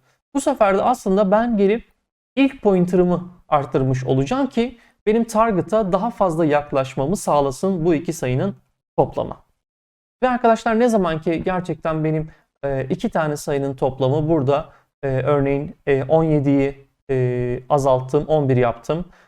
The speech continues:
İki ile on birin toplamı hala dokuzdan büyük. O zaman on biri tekrar azalttım ben. İki ile yedinin toplamı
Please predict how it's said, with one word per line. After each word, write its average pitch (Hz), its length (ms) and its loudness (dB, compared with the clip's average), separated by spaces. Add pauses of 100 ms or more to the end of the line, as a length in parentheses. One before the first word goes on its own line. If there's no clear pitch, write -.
(260)
İki 165 200 2
ile 202 100 6
on 190 200 4
birin 185 180 4
toplamı 180 480 2
hala 180 460 2
dokuzdan 131 520 0
büyük. 143 300 -2
O 156 80 4
zaman 170 420 0
on 170 220 2
biri 165 180 0
tekrar 180 360 0
azalttım 123 580 0
ben. 170 220 -4 (400)
İki 185 200 0
ile 208 120 4
yedinin 190 360 2
toplamı 170 600 -2